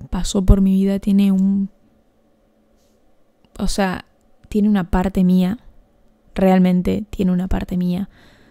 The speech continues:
O ellos están dentro de mí, por siempre lo estarán. No solo personas, ¿no? También recuerdos, situaciones. Pero, <laughs> no sé, es todo tan loco cómo cambia. Así que disfruten,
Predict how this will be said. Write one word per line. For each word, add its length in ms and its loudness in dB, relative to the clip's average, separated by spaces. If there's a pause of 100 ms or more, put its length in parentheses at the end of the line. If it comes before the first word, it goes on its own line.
(260)
O 160 6
ellos 320 0
están 520 -2 (200)
dentro 440 2
de 120 -2
mí, 300 -4 (340)
por 180 6
siempre 500 -2
lo 80 -4
estarán. 540 -4 (640)
No 80 -2
solo 160 0
personas, 420 -2
¿no? 180 -2
También 320 -6
recuerdos, 480 -6
situaciones. 920 -6 (540)
Pero, 200 0 (300)
<laughs> 320 -4
no 140 2
sé, 320 -6 (520)
es 140 4
todo 160 0
tan 240 -2
loco 260 -4
cómo 240 -4
cambia. 560 -2 (1700)
Así 160 -12
que 100 -6
disfruten, 760 -2